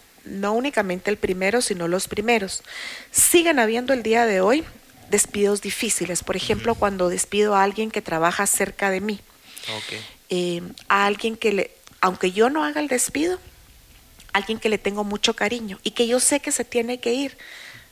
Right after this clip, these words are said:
Speaker 1: pero me duele, me duele mucho que eso pase y siguen siendo, yo creo que cuando uno trabaja con gente es algo a lo que nunca te acostumbras.
Speaker 2: No, y, y qué bonito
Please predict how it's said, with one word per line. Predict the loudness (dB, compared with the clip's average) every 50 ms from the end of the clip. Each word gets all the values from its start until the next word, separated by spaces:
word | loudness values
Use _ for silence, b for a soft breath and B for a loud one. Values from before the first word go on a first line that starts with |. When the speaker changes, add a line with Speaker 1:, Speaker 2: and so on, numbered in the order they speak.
| B B _ -6
Speaker 1:
pero | -4 -4
me | -2 -2 -4
duele, | -4 -6 -10 -12 -12 -16 -18 -10 -2
me | 0 2
duele | 4 4 4 2 2 -2
mucho | -2 -4 -2 0 0 -2 -2 -4
que | -4 -4
eso | -2 -2 -2 -2
pase | 0 0 0 0 0 -2
y |
siguen | -2 -2 -2 -2 -4 -4 -2
siendo, | -2 -2 -2 -2 -2 -2 -4 -6 -6 B B B B B B B B
yo | 0 2
creo | 2 2
que | 0 2
cuando | 0 -2 -2 -2
uno | -2 -2 0
trabaja | 0 2 2 2 0 0 -4
con | -4 -4 -8
gente | -6 -4 -4 -4 -4 -4 -4 -4 -4 -4 -6 B B B B B B B
es | -2 0 0
algo | 0 0 0 0
a |
lo | -2 -2
que | -2 -4
nunca | -6 -6 -8 -8 -8
te | -6 -6
acostumbras. | -8 -8 -6 -6 -6 -6 -8 -10 -10 -10 -8 -6 -8 -8 -8 _ -20 -20 -20 -20 -20 -20 -20 -20 _ _ _ _ _ -18 B B B B B B B
Speaker 2:
No, | -4 -2
y, | -2
y | -2 -4 -6
qué | -4 -2 -2
bonito | -2 0 -2 -2 0 -2 -2 -2